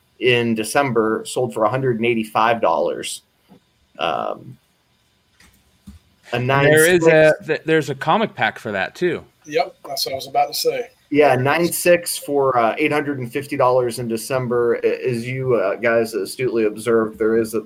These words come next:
Speaker 1: that cool, uh, toy inserted, uh, comic that shares the same cover. Um, my question is,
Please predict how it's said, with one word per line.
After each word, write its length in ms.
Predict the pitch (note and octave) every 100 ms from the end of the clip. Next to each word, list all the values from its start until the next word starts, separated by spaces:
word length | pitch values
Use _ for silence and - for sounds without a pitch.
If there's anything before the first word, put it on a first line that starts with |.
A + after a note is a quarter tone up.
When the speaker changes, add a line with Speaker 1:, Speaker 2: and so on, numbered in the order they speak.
| -
Speaker 1:
that 220 | G#2+ -
cool, 400 | - A#2 A2+ G#2+ - _ _ -
uh, 320 | G2 F#2 - - -
toy 600 | - C#3 C3+ B2+ B2 A2+ _ _ _ -
inserted, 720 | B2+ C3 - A#2+ A#2 G#2+ - _
uh, 260 | F#2+ D2 - -
comic 560 | - B2 A2+ A2 - -
that 340 | A2+ G#2 G#2
shares 360 | - - A#2+ A2+
the 100 | G#2
same 280 | - A#2 A2
cover. 420 | A2+ G#2+ G#2+ G#2 _ _ _ _ -
Um, 640 | G2 G2+ F#2 F2 E2+ D2+ _ _ _ - _ _ _ _ _ _ _ _ _ _ _
my 180 | C#3+ D#3+
question 500 | D#3+ D3+ C3 D3 B2+
is, 420 | A#2 A#2 A2 -